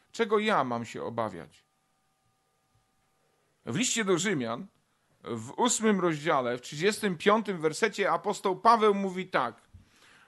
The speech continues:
„Któż nas odłączy od miłości Chrystusowej? Czy utrapienie, czy ucisk, czy prześladowanie, czy głód, czy nagość, czy niebezpieczeństwo, czy miecz?” Któż jest w stanie odłączyć cię od Chrystusowej miłości? Nikt!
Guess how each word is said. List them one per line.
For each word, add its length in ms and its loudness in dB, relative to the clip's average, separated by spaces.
„Któż 460 6
nas 300 10
odłączy 680 6
od 220 4
miłości 560 2
Chrystusowej? 840 -4
Czy 220 0
utrapienie, 920 2
czy 260 4
ucisk, 640 2
czy 180 -2
prześladowanie, 880 4
czy 200 -2
głód, 360 4
czy 200 -2
nagość, 500 4
czy 100 -2
niebezpieczeństwo, 840 -4
czy 160 -12
miecz?” 540 -10
Któż 440 4
jest 220 2
w 60 -10
stanie 500 2
odłączyć 760 0
cię 140 0
od 100 -6
Chrystusowej 760 -6
miłości? 500 -6
Nikt! 800 -2